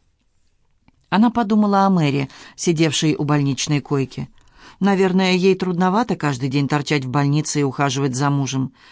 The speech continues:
Действует изматывающе. А когда человек устал, с ним легче справиться. Эрин давно ушла, а Ройшин всё смотрела на кафе. Её пальцы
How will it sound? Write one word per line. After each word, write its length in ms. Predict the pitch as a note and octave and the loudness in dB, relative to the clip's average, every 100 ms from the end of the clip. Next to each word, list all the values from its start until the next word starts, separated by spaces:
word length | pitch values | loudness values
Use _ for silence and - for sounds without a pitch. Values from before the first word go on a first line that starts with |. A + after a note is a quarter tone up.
| - - | -18 -4
Действует 560 | A2 A#3+ E3+ D3 C#3+ E3 | 0 2 0 -2 -2 -2
изматывающе. 840 | E3+ F#3 C#3+ C3+ C3 B2+ - C#3 _ _ _ - | -2 0 -2 -4 -8 -8 -10 -14 _ _ _ -8
А 120 | D3+ | -6
когда 400 | D#3+ C#3+ D3+ D3+ | -4 -4 0 -2
человек 440 | - D#3 D#3 D3+ | -2 -2 -2 -2
устал, 440 | D3 - D#3 E3 F3+ - - | -4 -6 -4 -2 -4 -12 -20
с 120 | - F3 | -10 -2
ним 160 | F3+ | 0
легче 320 | E3 D#3 - G3 | 2 0 -2 -8
справиться. 640 | - D#3 C3 - - - _ _ _ _ _ _ | -6 -6 -6 -8 -12 -14 _ _ _ _ _ _
Эрин 260 | - F3 F3+ | -2 0 2
давно 340 | F#3 F3+ F#3+ | 2 0 0
ушла, 400 | G3 - D3 C#3 - - - | -2 -4 -2 -2 -6 -16 -4
а 180 | D#3+ | -2
Ройшин 420 | E3 G3+ A3 A#3+ A3+ | 2 2 0 0 -2
всё 140 | F#3+ | -4
смотрела 500 | F3+ F#3+ F3+ D#3 D3+ | -4 -4 -2 -2 0
на 140 | D#3 | -2
кафе. 420 | D3+ D#3 - C3+ C3 _ _ _ _ - | -4 -8 -8 -10 -12 _ _ _ _ -6
Её 360 | D#3+ F#3 F3 | 0 2 2
пальцы 640 | E3 G#3 G#3+ G3+ - C#3 | -2 -2 -2 -4 -4 -4